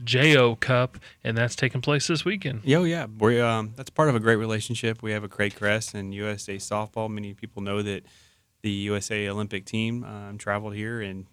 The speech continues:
Speaker 2: and trained in, in Lakeland. And
Speaker 1: Twice.
Speaker 2: Twice.
Speaker 1: So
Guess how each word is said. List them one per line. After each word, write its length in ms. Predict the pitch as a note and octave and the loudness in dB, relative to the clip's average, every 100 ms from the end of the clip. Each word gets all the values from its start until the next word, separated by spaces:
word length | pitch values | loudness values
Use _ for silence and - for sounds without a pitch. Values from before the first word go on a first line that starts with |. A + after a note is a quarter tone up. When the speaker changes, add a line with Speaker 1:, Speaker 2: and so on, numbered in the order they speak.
| - | -4
Speaker 2:
and 160 | A#2+ | -2
trained 400 | G2+ G#2 G#2 A#2 | 0 2 0 -2
in, 200 | A2+ G2+ - | -6 -10 -6
in 160 | G#2+ | -2
Lakeland. 400 | G#2 G#2+ C3 C3+ | 0 -2 -2 0
And 80 | B2+ | 4
Speaker 1:
Twice. 340 | C3 A2+ - - _ | 6 6 4 -2 _
Speaker 2:
Twice. 500 | - A#2+ C3+ - - - _ | -2 0 2 -2 -4 -10 _
Speaker 1:
So 400 | - B2+ A#2+ A2+ | 2 4 4 0